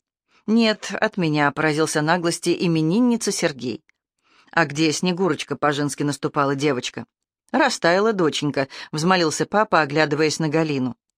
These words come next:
«Хочешь есть? Еда в холодильнике», — строго сказала доченька, как он её научил, чтобы всё по-взрослому, и зашагала в комнату, к зеркалу, поправить банты и вообще припудрить носик.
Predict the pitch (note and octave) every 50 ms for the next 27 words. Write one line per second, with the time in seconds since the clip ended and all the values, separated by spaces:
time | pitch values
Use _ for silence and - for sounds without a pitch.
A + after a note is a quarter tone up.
0 | _ _ _ _ _ _ _ _ - C4+ D#4+ D#4+ - C4 - - F3 F#3+ A3 B3+
1 | - - - - - - _ C#3+ D3 C#3+ D3+ D#3+ F3 G#3 - E3 D#3 D3+ C#3+ C3+
2 | C#3+ C#3+ D3 D3+ C3+ D3 C#3+ C#3 - - - - - - G3+ F#3 D#3 D3+ - -
3 | E3 D#3 D#3 D#3 D3+ D3 C#3 C#3 F3+ B3+ C4 - B3 A#3+ A#3 A#3 A3 G#3+ - _
4 | _ _ _ _ _ _ _ - D4 E4 F4+ E4 - B3+ B3 B3 A#3 F#3+ F#3 F3
5 | F3+ F#3 F#3 F3 E3+ D#3+ D#3 - G3 F#3+ F#3 E3+ - - - D#3 C#3+ D3+ - -
6 | A3+ G#3+ G#3+ F#3+ E3 D3+ D3+ E3+ G3+ G3+ E3+ - - D3 C#3 C3+ B2 - _ _
7 | _ _ _ _ - A3 G3 G#3+ G3+ - A3 G3 F3+ F3+ E3 D#3 D3+ C#3 - -
8 | A3+ B3+ B3 A#3+ A3+ G#3 - - E3+ C#3+ C3+ C3+ E3 G#3+ A3+ G#3+ - G#3+ G3 F#3+
9 | F3+ - - - - - _ - A#3 A#3+ A#3 - D#4+ D#4+ C4 A#3+ - - - -
10 | - - - D#3 C#3+ F3+ A#3 C#4+ C#4+ C#4 C4+ B3+ A#3 G#3+ G3 - - - G3+ G#3
11 | F3 F#3 F#3 F3+ - - - C#3+ C3+ A#2+ - F#3+ A#3 A#3 B3 A3+ G3+ G#3 G#3+ -
12 | G3 E3 C#3 C3 - - - _